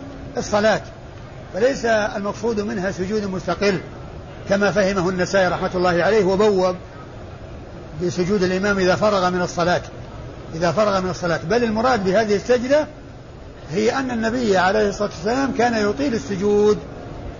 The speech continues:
ويطيل القيام في قيام الليل، فت-، فتكون السجدة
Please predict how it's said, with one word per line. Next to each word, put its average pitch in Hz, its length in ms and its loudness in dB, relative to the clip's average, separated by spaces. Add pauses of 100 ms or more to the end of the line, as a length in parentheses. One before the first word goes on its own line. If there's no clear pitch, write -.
(100)
ويطيل 196 420 2
القيام 233 680 4
في 294 200 0
قيام 240 360 2
الليل، 202 360 2 (1160)
فت-، 175 180 0
فتكون 226 640 2
السجدة 277 560 2